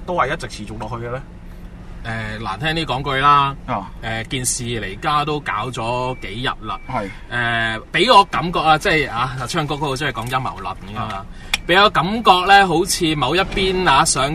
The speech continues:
Speaker 2: 選特首嘅司長呢，
Speaker 1: 係。
Speaker 2: 趁機呢，一次過挖返晒啲嘢嚟講。因為呢，呢醫療事故呢，其實有啲拖得幾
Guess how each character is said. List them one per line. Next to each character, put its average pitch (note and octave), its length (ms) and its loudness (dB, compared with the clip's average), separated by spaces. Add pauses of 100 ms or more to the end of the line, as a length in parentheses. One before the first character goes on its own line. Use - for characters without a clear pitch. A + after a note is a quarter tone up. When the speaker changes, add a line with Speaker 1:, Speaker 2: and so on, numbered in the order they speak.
Speaker 2:
選 C#3 320 -2
特 D3 140 2
首 C3+ 240 0
嘅 D3+ 80 0
司 F3+ 360 2
長 B2+ 300 0
呢， D#3+ 300 4
Speaker 1:
係。 A#2+ 200 2
Speaker 2:
趁 D#3 400 2
機 E3+ 220 2
呢， E3 100 2
一 F3 120 0
次 D3 220 -2
過 C#3 140 -2
挖 C3+ 120 4
返 E3 220 0
晒 C3+ 160 0
啲 C#3 180 -2
嘢 - 20 -4
嚟 G2+ 120 -8
講。 A#2+ 140 -6
因 A#3+ 120 0
為 G#3 120 4
呢， A3+ 100 8 (380)
呢 C4 120 2
醫 B3+ 200 4
療 C3+ 140 2
事 D3+ 260 2
故 E3 220 0
呢， F3+ 120 4
其 D3 120 -4
實 C#3 200 -4
有 C#3 140 -2
啲 G3 100 -2
拖 F#3+ 240 2
得 F#3 80 4
幾 - 120 -6